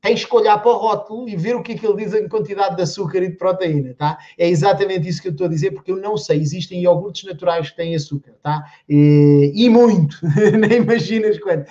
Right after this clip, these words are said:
Tens que olhar para o rótulo, não é possível. Ahm, ora, exatamente, olha, um, São Almeida, maçã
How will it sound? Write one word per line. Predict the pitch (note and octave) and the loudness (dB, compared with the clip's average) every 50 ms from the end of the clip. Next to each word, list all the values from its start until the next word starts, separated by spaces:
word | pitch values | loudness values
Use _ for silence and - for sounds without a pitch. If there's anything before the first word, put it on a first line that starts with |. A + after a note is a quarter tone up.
| - _ _ | -18 _ _
Tens | - G3 G3 D3 | -8 -6 -6 -6
que | - F#3+ | -6 -6
olhar | F#3 F3+ F#3 F3 | -4 -2 -2 -2
para | D3 F3+ | -2 -2
o | D#3 | -2
rótulo, | C#3+ D#3+ F3 F3 F3 - E3 D#3 _ _ _ - | 0 0 0 -2 -4 -6 -14 -20 _ _ _ -12
não | D#3+ E3+ F3+ | -8 -6 -4
é | F3+ | -4
possível. | - - - - - E3+ E3 C#3+ D3+ D3 D#3 D3+ D#3 | -6 -6 -10 -14 -12 -8 -6 -4 -4 -4 -4 -6 -6
Ahm, | E3+ D#3 D3+ D3+ C#3+ C#3+ C#3 C#3 C#3 C3+ C3+ C#3 C#3 C3+ C3+ C3 C3 C3 B2+ B2+ - - - - | -6 -4 -2 -2 -2 0 0 -2 -2 -2 -4 -4 -4 -6 -6 -8 -10 -12 -14 -16 -18 -20 -10 -2
ora, | - G3 F#3+ F#3 F#3 | 2 2 4 4 4
exatamente, | F3 D3+ G3+ G3+ G3+ G3+ F3 E3 D#3 D3 D#3+ | 2 2 2 2 2 2 0 0 0 0 -2
olha, | D3+ D3 D3+ | -2 -2 -2
um, | E3 - - G#3+ G#3 F3+ D3+ - _ _ | -4 -4 -6 -8 -8 -8 -8 -10 _ _
São | - - G#3+ G3+ | -12 -4 0 2
Almeida, | G3+ G3+ G3 E3+ D3+ C#3+ C#3 C#3+ | 2 2 2 2 0 0 0 0
maçã | D#3 G3 G3+ G3+ - - G3+ G#3 A#3 C4+ E4 F#4+ F#4+ | 0 0 0 -2 -2 -2 0 2 2 2 0 -2 -6